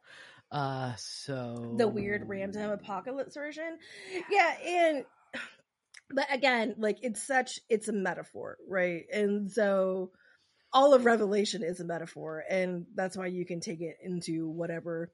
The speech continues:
Speaker 2: you wanna kinda twist it in, which is why we can twist it into this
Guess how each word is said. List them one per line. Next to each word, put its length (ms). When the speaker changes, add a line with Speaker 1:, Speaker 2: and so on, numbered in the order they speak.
Speaker 2:
you 220
wanna 220
kinda 280
twist 340
it 80
in, 240
which 160
is 140
why 240
we 140
can 160
twist 400
it 180
into 460
this 160